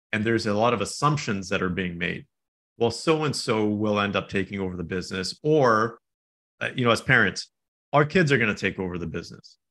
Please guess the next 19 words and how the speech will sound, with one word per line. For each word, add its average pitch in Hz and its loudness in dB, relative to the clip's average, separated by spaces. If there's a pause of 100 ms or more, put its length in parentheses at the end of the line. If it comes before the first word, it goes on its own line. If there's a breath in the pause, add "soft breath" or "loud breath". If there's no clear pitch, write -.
(180)
right? 104 0
That's 131 2
the 143 0
assumption 113 -2
that's 98 0
being 92 -4
made, 87 -4
even 156 0
though 156 2
the 143 -2
kids 139 -4
may 139 0
not 139 -4
want 135 -2
to - -12
take 101 -2
over 90 -4
the 85 -4
business. - -10